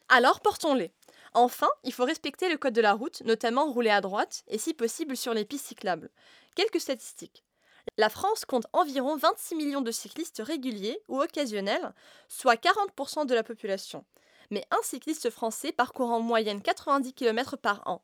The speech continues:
alors que la moyenne européenne est de trois cents kilomètres par an. En France, soixante-trois pour cent des cyclistes utilisent le vélo pour leurs loisirs,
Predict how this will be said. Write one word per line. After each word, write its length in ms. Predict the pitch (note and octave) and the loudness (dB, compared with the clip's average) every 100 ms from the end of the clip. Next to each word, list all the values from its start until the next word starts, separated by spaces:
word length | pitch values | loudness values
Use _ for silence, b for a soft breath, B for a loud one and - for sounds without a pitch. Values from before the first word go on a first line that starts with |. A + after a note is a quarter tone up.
| - | 8
alors 260 | B3 B3 | 12 12
que 120 | - | 10
la 100 | A#3 | 8
moyenne 360 | A3+ D4 G4 E4+ | 8 6 4 4
européenne 520 | B3+ A#3+ A#3 A3 E4 - | 2 2 2 0 0 2
est 80 | A3 | 0
de 80 | A3 | 0
trois 240 | - A4+ | 0 0
cents 220 | - D#4 | 2 -2
kilomètres 420 | C#4+ G#3+ G3 F#3+ | -2 -2 -2 -2
par 220 | G3+ F#3+ G3 | -4 -4 -4
an. 120 | - _ _ b b b | -10 _ _ b b b
En 140 | B3+ | 2
France, 440 | C#4 - C4+ B4 - - | 2 0 0 0 -4 -6
soixante-trois 540 | - G#4+ F#4+ - D4+ | -2 0 0 0 0
pour 160 | B3+ - | 0 -2
cent 140 | C4 | -2
des 100 | A3 | -2
cyclistes 560 | - G#3+ B3+ F4+ - - | -6 -10 -6 -6 -8 -14
utilisent 400 | C4+ D#4 C#4+ A#3+ | -6 -2 -2 0
le 80 | A3+ | 0
vélo 360 | G3+ G3 B3 B B B | 2 0 -2 B B B
pour 140 | - D#4+ | -4 0
leurs 200 | D4 C4 | 0 0
loisirs, 480 | B3 A3+ F#3 F3+ | 2 2 0 -10